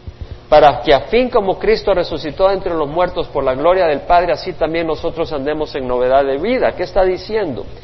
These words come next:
Bueno, versículo tres, repito,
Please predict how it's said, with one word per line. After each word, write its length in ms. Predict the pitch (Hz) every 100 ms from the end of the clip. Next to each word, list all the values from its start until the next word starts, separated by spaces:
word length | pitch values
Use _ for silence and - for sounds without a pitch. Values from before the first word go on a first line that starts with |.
| - - -
Bueno, 320 | - 151 196 - - - - - - - - - - - - -
versículo 480 | - - 180 180 170
tres, 240 | 190 190
repito, 580 | 143 156 214 220 - 110